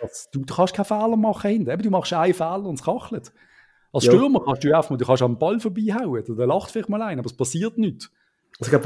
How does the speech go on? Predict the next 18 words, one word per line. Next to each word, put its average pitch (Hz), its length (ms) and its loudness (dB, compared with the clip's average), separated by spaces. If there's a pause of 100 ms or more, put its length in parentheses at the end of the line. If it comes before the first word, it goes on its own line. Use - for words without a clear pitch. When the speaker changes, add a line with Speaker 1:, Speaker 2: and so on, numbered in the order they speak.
Speaker 2:
was, 170 100 4
Speaker 1:
Als 127 120 0
Speaker 2:
was 165 140 4
man, 175 220 8
was, 156 120 6
Speaker 1:
Verteidiger 165 280 -2 (960)
Speaker 2:
was 139 160 2
ich 190 120 4
machen 160 400 6
würde, 156 340 6 (440)
der 120 100 0
Bub 156 180 4
muss 139 160 0
auslehnen. 127 540 4 (680)
Challenge 170 280 6
Speaker 1:
Ich 170 80 2
glaub 180 280 4
Speaker 2:
League. - 120 -16